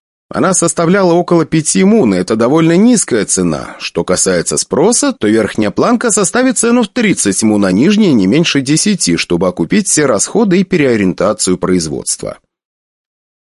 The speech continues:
Сошлись, что стоимость будет составлять двадцать два мун, а прибыль с одного устройства составит семнадцать.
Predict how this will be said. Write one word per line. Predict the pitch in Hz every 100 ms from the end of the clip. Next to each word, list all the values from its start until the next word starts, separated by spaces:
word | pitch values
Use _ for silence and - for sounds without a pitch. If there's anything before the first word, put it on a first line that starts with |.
| _
Сошлись, | - 123 - 220 269
что | - - 196
стоимость | - 240 233 214 151
будет | 202 214
составлять | 185 175 - 135 185 214 127
двадцать | 120 165 - 170
два | 113 135 165
мун, | 127 90 87
а | 95
прибыль | - 92 110 185 180
с | -
одного | 98 101 90
устройства | 95 - 214 247 - 160
составит | 101 - 107 127 -
семнадцать. | 110 98 73 65 - - -